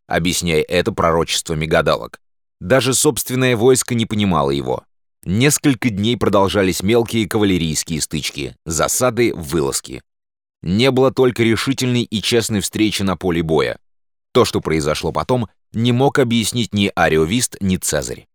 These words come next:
В своей книге он напишет так. «Тогда, наконец, Арио Вист повел часть своей армии на приступ к маленькому лагерю, и жестокое сражение продолжалось до вечера. Арио Вист кончил тем, что отозвал своих солдат после крупных потерь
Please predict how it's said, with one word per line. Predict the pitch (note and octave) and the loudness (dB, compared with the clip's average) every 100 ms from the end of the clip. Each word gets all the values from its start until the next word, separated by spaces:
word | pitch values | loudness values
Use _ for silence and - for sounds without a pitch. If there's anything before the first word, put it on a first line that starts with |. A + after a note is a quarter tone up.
| _ _ _ _ _ _ | _ _ _ _ _ _
В | - | -4
своей | A#2+ B2+ A#2 | 2 4 2
книге | C3 D3 C3+ | 0 2 2
он | - A2+ | 2 0
напишет | G#2+ F2+ G2+ G2 - | 0 0 -2 -4 -2
так. | - - - _ _ _ _ _ - | -4 -4 -10 _ _ _ _ _ 0
«Тогда, | A2+ F#2 F#2 C#3 | 2 2 2 4
наконец, | C3+ B2+ A#2 A#2 F#2 - | 2 2 2 0 0 0
Арио | G#2+ G2+ G2 | 2 4 4
Вист | F#2 B2 - - | 2 0 -2 -2
повел | A#2 G#2 A2 | 0 2 0
часть | F#2+ A#2 G2+ | 0 0 0
своей | - G2 F2 | 0 2 2
армии | - F#2 G2 F#2+ | 2 2 2 0
на | F2+ D#2+ | 0 -2
приступ | G#2 G#2+ - G#2+ | -2 -2 -4 -6
к | - | -2
маленькому | F#2+ E2 D#2+ D#2 E2 E2 | 0 0 0 -4 -2 0
лагерю, | D#2 C#2 C2+ B1+ - _ _ - | 0 0 -4 -6 -12 _ _ -2
и | B2 | 0
жестокое | G#2+ A#2 - G#3+ C#3 B2+ | 2 0 2 2 4 2
сражение | B2 A#2 G#2 A2+ G#2 | 2 0 0 0 0
продолжалось | G2 F#2 E2+ E2+ F2 F2 C#2 | 0 2 2 0 0 -2 0
до | E2+ | 0
вечера. | D#2 C#2+ - - - _ _ _ _ - | 2 -2 -6 -10 -14 _ _ _ _ 2
Арио | F#2 F#2+ F2+ | 4 6 4
Вист | F2+ A2+ - | 2 -2 -2
кончил | - F#2+ - F#2+ | -2 -2 0 -2
тем, | - B2 A2 - _ | 0 0 -2 -8 _
что | - - D3 | -6 2 4
отозвал | B2+ A#2 G2 G#2+ | 4 2 4 2
своих | - F#2+ E2+ | 2 0 0
солдат | - F#2 A2 B2+ - | 0 0 0 -2 0
после | A#2 - G2 | -2 -2 -4
крупных | - F#2+ E2 D2+ | -2 -2 -2 -4
потерь | D#2+ D2+ B2 | -4 0 -2